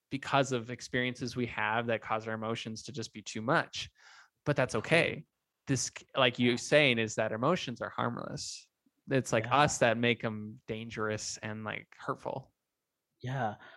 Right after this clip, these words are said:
Speaker 2: I mean, especially with me being diagnosed with bipolar disorder, I had every reason, and I did, to, like, fear emotion. 'Cause with bipolar disorders, I'm sure you may know, like, it's those highs and those lows, right?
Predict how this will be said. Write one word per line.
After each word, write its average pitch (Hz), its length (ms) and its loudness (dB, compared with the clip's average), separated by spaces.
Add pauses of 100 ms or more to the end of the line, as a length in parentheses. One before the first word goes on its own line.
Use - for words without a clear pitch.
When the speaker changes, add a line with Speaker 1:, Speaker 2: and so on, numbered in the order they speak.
(180)
Speaker 2:
I 147 60 -4
mean, 180 160 4
especially 190 520 0
with 190 160 2
me 135 280 2
being 143 520 -2 (500)
diagnosed 147 580 0
with 135 140 0
bipolar 131 500 -2
disorder, 120 400 -4
I 127 120 0
had 151 360 -2
every 135 380 -2
reason, 127 320 -4
and 135 120 0
I 156 100 4
did, 143 500 0 (640)
to, 151 200 0
like, 120 200 -4
fear 185 520 2
emotion. 107 800 -4 (340)
'Cause 147 180 0
with 165 180 2
bipolar 156 440 2
disorders, 127 380 -4
I'm 131 120 -4
sure 143 200 -2
you 131 180 -2
may 131 140 0
know, 165 220 0
like, 123 300 -4 (340)
it's - 140 -10
those 123 180 -4
highs 131 440 0
and 123 140 -4
those 113 220 -6
lows, 127 440 -4
right? 113 380 -8